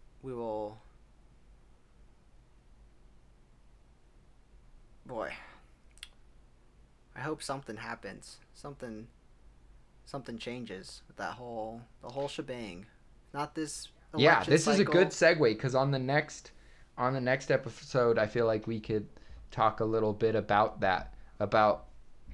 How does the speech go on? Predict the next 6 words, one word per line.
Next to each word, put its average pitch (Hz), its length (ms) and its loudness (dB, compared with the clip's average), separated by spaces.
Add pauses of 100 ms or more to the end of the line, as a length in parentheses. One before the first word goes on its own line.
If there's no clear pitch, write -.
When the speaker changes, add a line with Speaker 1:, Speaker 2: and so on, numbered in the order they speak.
(320)
Speaker 2:
the 113 200 2
polarizing 120 1000 4
figure 98 580 -4 (680)
Speaker 1:
Mm. 117 360 -8 (960)
Speaker 2:
and 98 640 -4 (2500)
how 104 680 4